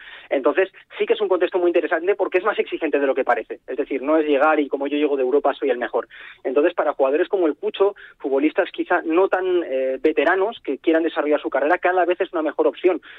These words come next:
la M L S. Ahora, por ejemplo, tenemos el caso de Brendan Aronson, que surgió en Filadelfia y acaba de pagar el Leeds treinta millones de euros por él, teniendo veintiún años y hace dos años estaba en M L S. Quiero decir que al final M L S cada vez es más un contexto para,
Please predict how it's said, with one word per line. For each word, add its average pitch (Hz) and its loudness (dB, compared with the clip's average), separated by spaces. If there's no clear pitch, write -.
la 135 2
M 131 -2
L 127 2
S. 123 -4
Ahora, 151 2
por 160 0
ejemplo, 165 -2
tenemos 180 -4
el 160 -2
caso 151 -2
de 143 0
Brendan 143 2
Aronson, 190 0
que - -2
surgió - 0
en - -8
Filadelfia 165 2
y 139 -4
acaba 151 2
de 180 4
pagar 160 0
el 135 0
Leeds 151 0
treinta 151 0
millones 139 0
de 139 4
euros 135 2
por 127 0
él, 180 2
teniendo 135 -4
veintiún 135 -6
años 175 2
y 175 4
hace - 0
dos 147 -2
años 165 0
estaba 151 0
en 135 -4
M 127 -4
L 135 2
S. - -6
Quiero 156 -4
decir 160 -2
que 147 -2
al 131 0
final 160 0
M 156 2
L 175 4
S 196 -2
cada 147 2
vez 180 0
es 185 -2
más 180 -2
un 175 -6
contexto 165 -2
para, 147 2